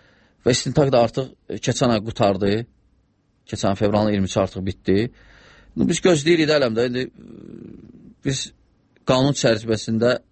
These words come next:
nə miqdarda hərəkət etmək olar, biz olan hamısını edəcəyik.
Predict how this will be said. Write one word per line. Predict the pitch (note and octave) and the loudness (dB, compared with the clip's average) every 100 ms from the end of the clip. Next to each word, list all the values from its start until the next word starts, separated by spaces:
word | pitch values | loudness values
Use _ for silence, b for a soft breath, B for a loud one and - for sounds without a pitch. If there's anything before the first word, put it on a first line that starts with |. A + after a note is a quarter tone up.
| _ _ _ _ _ _ _ - | _ _ _ _ _ _ _ -4
nə | B2 B2+ | 0 0
miqdarda | G#2+ A2 A2 A2+ | 2 0 0 0
hərəkət | A2+ A2+ A2+ | -4 -4 -4
etmək | A2 A#2+ A2 | -4 0 2
olar, | G2+ G#2 A#2+ b b b b b | 4 2 0 b b b b b
biz | B2+ | 2
olan | B2+ A#2+ B2+ | 4 4 2
hamısını | B2 - G#2 | -2 -2 -4
edəcəyik. | F2 F2 E2+ D2+ | -4 -4 -6 -8